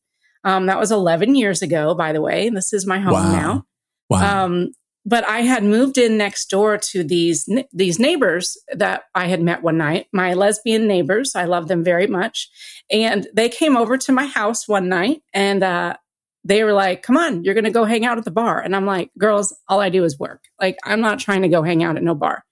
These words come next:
Speaker 1: And, uh, so they drug me out and we had, you know, a few too many drinks and this guy walks in and starts hanging around. And I don't know, we just,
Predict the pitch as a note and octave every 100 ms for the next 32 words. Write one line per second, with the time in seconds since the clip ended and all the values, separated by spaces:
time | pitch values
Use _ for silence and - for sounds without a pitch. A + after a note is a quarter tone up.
0 | _ - - _ - G#3 G3+ F#3+ F3+ -
1 | - G#3+ F#3+ G3 D#3 D#3+ F#3 B3 C#4 G#3+
2 | G#3+ - _ _ _ _ _ _ - F#3+
3 | G3+ G3 G3 F3 G3+ G#3 G#3+ C4 G#3+ G#3
4 | G#3+ G3 - G3+ - C4 C4 C4 G3+ G3+
5 | G3+ - - F3+ F3+ F#3+ - F3 F#3 A3+
6 | A#3 A3 - F#3 G3 A3 F#3+ - G3 -
7 | F#3+ G#3+ A3 F3+ F3 G3+ B3+ G3 - G#3
8 | A#3 D4+ C#4+ F#3+ F3+ G#3+ -